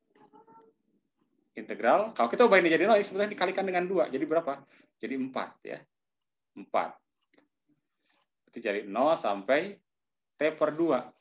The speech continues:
Nah, T, T-nya kan, T-nya adalah dua pi. Dua pi per dua, berarti sampai pi. Jadi di, di, diintegralkan dari nol sampai pi. Namun ketika diintegralkan dari nol sampai pi, yang ada nilainya dari, dari berapa?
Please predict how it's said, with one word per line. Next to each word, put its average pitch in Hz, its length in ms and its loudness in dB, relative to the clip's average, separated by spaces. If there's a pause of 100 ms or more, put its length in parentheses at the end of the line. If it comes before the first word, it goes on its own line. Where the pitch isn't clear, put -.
(640)
Nah, - 160 -20
T, - 280 -6
T-nya 135 240 -2
kan, 190 240 -4 (800)
T-nya 151 320 2
adalah 151 480 6 (560)
dua 143 320 4
pi. 104 240 -6 (640)
Dua 123 160 2
pi 151 80 -8
per 151 160 -2
dua, 160 160 6
berarti 147 320 -4
sampai 160 320 0
pi. 143 160 -6
Jadi 143 160 4
di, 160 80 -10
di, 147 100 -2 (220)
diintegralkan 143 480 0
dari 143 160 0
nol 147 240 2
sampai 139 560 -2 (560)
pi. - 240 -6 (160)
Namun 190 160 4
ketika 202 240 6
diintegralkan 202 400 4
dari 170 160 4
nol 170 160 4
sampai 160 400 2
pi, 156 160 0
yang 147 160 6
ada 143 80 2
nilainya 147 400 0
dari, 220 160 -4
dari 165 240 0
berapa? 160 240 2